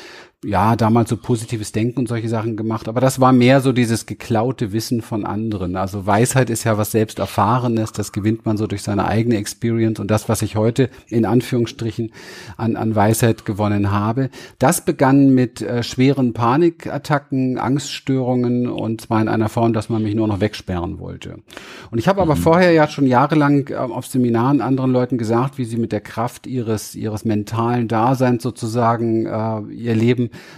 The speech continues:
Speaker 1: aufbauen können. Und ich habe dann dieses D-, Drama, was plötzlich da war, so verstanden, dass ich jetzt aufgefordert bin, mal meine eigenen Rezepte anzuwenden. Und
Speaker 2: Mhm.
Speaker 1: damit habe ich dann begonnen. Und dann war das eine lange, lange Reise, muss ich sagen.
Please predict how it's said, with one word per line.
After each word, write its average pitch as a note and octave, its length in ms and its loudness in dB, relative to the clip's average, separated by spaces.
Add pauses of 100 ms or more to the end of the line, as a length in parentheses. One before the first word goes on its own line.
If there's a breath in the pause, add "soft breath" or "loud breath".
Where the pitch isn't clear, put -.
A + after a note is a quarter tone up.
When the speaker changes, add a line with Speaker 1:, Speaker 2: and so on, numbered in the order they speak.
Speaker 1:
aufbauen C#3+ 680 2
können. C#3+ 320 2 (240 loud breath)
Und B2+ 160 -2
ich B2+ 100 -2
habe C#3+ 140 0
dann C3+ 280 2
dieses B2 600 0
D-, A2 200 -10 (140)
Drama, C#3 480 4
was C#3 160 2
plötzlich B2 340 -2
da B2+ 320 0
war, B2+ 280 2
so B2+ 180 -2
verstanden, A#2+ 720 0
dass A2+ 220 0
ich - 160 -4
jetzt - 360 -2
aufgefordert A2 640 -4
bin, A2 160 0
mal G#2 160 2
meine G2+ 260 0
eigenen F#2+ 280 -2
Rezepte F2+ 800 -8
anzuwenden. E2+ 720 -8 (500 loud breath)
Und - 80 2
Speaker 2:
Mhm. - 40 2
Speaker 1:
damit D#3+ 200 4
habe E3+ 140 0
ich D#3 60 -8
dann F#3 160 -2
begonnen. A2 420 -4
Und G#2+ 140 -8
dann B2+ 420 0
war C#3 140 4
das D3+ 180 0
eine C#3+ 200 0
lange, D3 260 4
lange D3+ 280 2
Reise, D3+ 420 0
muss E3 180 -4
ich D3+ 100 -10
sagen. E3 460 -2